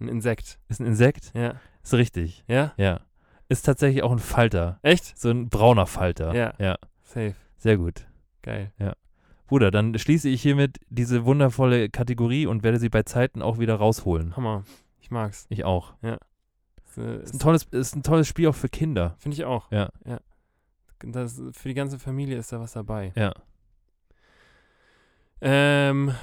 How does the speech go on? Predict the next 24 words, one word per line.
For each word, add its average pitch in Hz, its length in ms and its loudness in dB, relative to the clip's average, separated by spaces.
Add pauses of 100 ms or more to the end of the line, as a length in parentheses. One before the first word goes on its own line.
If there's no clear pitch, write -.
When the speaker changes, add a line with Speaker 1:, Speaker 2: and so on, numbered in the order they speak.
(160)
Speaker 1:
Bruder, 170 200 4
was 151 120 0
hältst 160 160 -2
du 175 40 -2
davon, 165 280 -2
wenn 156 160 0
wir 147 400 0 (240)
dann 147 200 -2
an 143 280 -4
der 165 160 0
Stelle 113 540 -4 (440)
Speaker 2:
Unsere 123 280 0
staubigen 131 840 0
Flügel 139 420 0
mal 104 200 2
wieder 104 180 0
ausschütteln? 104 560 -2
Speaker 1:
Die 120 100 -2
müssen 135 280 -4
echt 120 200 -10
mal 131 140 -6
wieder, 127 180 -2
Speaker 2:
Ja. 104 240 0 (180)
Speaker 1:
ja, 120 140 -6